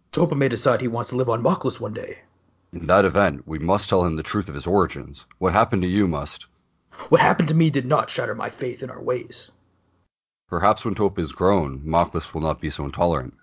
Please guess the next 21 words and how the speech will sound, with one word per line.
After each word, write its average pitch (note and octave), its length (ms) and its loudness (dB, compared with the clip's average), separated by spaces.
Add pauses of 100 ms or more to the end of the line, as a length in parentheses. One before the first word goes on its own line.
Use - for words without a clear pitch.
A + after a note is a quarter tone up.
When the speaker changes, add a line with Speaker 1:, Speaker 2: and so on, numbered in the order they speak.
(420)
Speaker 1:
"Who G#3+ 160 8
are F#3+ 40 12
you E3+ 120 8
to C#3+ 80 2
question C#3+ 320 2
our G#2+ 80 -6
core C#3 180 -2
beliefs? A#2+ 380 -8
You C3+ 140 -6
are C#3 100 -4
only D#3 180 0
one C3+ 240 -2
Moclan. B2+ 360 -4 (220)
What D3 160 -2
makes D#3+ 180 2
the C#3 100 -2
rest D#3 240 2
of B2+ 80 4
our A#2+ 80 2
society A#2+ 360 -2
wrong A#2 300 2